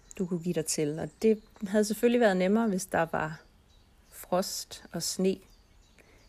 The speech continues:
det er at spore dyr. Især pattedyrene er rigtig sjove.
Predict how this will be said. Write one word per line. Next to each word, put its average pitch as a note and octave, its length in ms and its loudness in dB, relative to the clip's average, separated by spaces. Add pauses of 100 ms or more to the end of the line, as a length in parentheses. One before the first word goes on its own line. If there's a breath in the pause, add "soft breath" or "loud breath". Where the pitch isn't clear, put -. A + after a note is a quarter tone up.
(160 soft breath)
det - 120 -6
er E3+ 200 -4 (200)
at F3 60 -8
spore D#3 440 -4 (140)
dyr. F3+ 200 -2 (680)
Især - 280 -2 (120)
pattedyrene E3+ 760 -2
er D#3 100 -12
rigtig D3+ 260 -12
sjove. D3 400 -6